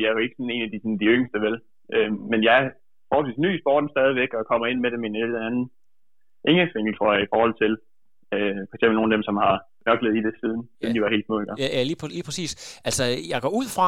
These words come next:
Speaker 2: at alt det her med triathlon og så videre er noget, fordi du er jo også en, øh, en, øh, La Santa-dreng, altså, der,
Speaker 1: Ja.
Speaker 2: ga-, gammel Green Team og så videre, så jeg går ud fra, at alt det her med triathlon og så videre, det kommer den vej igennem.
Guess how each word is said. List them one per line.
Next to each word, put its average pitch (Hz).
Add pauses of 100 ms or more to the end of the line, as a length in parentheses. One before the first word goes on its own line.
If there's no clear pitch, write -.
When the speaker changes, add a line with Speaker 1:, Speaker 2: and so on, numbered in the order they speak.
(120)
Speaker 2:
at 135
alt 190
det 175
her 165
med 135 (100)
triathlon 135
og 104
så 123
videre 151
er 123
noget, 156
fordi 143
du 156
er 180
jo 196
også 202 (100)
en, 151 (100)
øh, 135 (100)
en, 143 (160)
øh, 131 (100)
La 139
Santa-dreng, 165 (400)
altså, 131
der, 131
Speaker 1:
Ja. -
Speaker 2:
ga-, 143
gammel 170
Green 190
Team 156 (100)
og 127
så 135
videre, 147
så -
jeg 127
går 165
ud 208
fra, 170
at 156
alt 160
det 185
her 165
med 127 (100)
triathlon 139
og 113
så 127
videre, 151 (340)
det 156
kommer 170 (100)
den 202
vej 135
igennem. 165